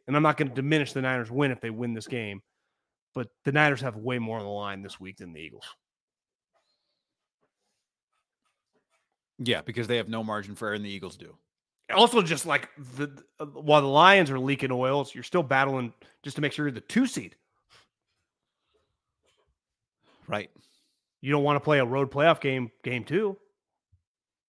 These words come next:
Speaker 2: I also think, and this,
Speaker 1: N-
Speaker 2: peop-, people are gonna hate this, but I, I think the Eagles, I think the Eagles have a little,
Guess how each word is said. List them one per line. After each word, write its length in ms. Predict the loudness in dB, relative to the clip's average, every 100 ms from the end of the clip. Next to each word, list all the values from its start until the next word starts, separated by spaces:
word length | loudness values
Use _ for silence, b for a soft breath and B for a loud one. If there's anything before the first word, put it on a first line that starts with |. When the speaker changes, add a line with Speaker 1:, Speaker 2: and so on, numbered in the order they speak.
| _ _ _ 0
Speaker 2:
I 160 | 2
also 440 | 4 4 2 -2 -6
think, 480 | -4 -4 -4 -6 -10
and 300 | -8 -6 -8 _ _
this, 360 | -8 -8 -8 -16 _
Speaker 1:
N- 140 | -6 -6 _
Speaker 2:
peop-, 180 | -12 -12 _
people 200 | -6 -4
are 20 |
gonna 120 | -4 -4
hate 220 | -6 -4
this, 220 | -4 -4
but 140 | -6
I, 120 | -4 -4 _ -4
I 120 | -4
think 200 | -4 -8
the 140 | -12 -12
Eagles, 840 | -4 -4 0 -2 -2 -6 -12 -16 _ _ _ _ _ _ _ _
I 120 | -10
think 160 | -8 -8
the 200 | -8 -4
Eagles 200 | -4 -2
have 160 | -2 -2
a 40 |
little, 720 | -6 -8 -2 2 2 2 -2